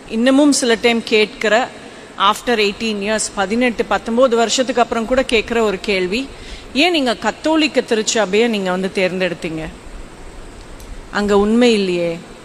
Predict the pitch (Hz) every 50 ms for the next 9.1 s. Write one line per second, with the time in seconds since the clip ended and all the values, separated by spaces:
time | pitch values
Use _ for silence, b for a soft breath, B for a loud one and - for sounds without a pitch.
0 | - - - - - - - 196 196 185 - 208 190 - - 233 233 226 208 185
1 | 180 170 170 180 185 170 - - - - - - - - - - - - - -
2 | - 233 269 311 311 254 226 247 220 208 196 202 220 240 233 262 254 233 214 208
3 | 202 - 208 196 180 226 233 240 240 226 214 202 185 - - 196 190 196 190 208
4 | 202 165 180 185 160 196 196 - 196 170 - 202 180 180 175 170 165 165 165 165
5 | - - - - - - - - - - - - - - - - - - - -
6 | - - - - - - - - - - - - - - - - - - - 220
7 | 247 277 320 302 247 240 247 269 285 320 277 285 277 - 294 254 240 226 220 208
8 | 202 202 202 190 180 175 175 180 - - - - - - - - - 220 233 262
9 | 285 311